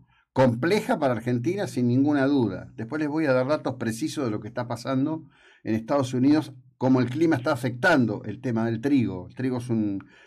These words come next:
un elemento central en la alimentación global, en el mundo. Pero vengamos a nosotros. En el día de ayer se detuvo a un conjunto de personas, probablemente la que adquiriría como mayor notoriedad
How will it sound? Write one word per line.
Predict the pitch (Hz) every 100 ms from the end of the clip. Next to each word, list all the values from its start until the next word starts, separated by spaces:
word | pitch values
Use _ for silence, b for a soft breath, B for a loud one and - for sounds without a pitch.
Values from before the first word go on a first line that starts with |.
| b
un | -
elemento | 117 127 156 147
central | 131 120 120 160 175 175
en | 113
la | 107
alimentación | 107 110 107 117 147 139
global, | 113 120 156 104 87 - -
en | 101
el | 104
mundo. | 135 117 87 82 - _ _ b b b b -
Pero | 175 208
vengamos | 220 269 269 -
a |
nosotros. | 185 135 120 104 - -
En | 156
el | 180
día | 226 214
de |
ayer | 175 214 240
se | - 165
detuvo | 147 127 175 170
a | 156
un | 147
conjunto | 143 131 156 151
de | 147
personas, | 131 151 214 208 202 170
probablemente | 135 131 139 139 156 151
la | 127 120
que | 117 110
adquiriría | 69 101 - 110 117 139 139
como | - 101
mayor | 107 107 139
notoriedad | 135 120 117 143 165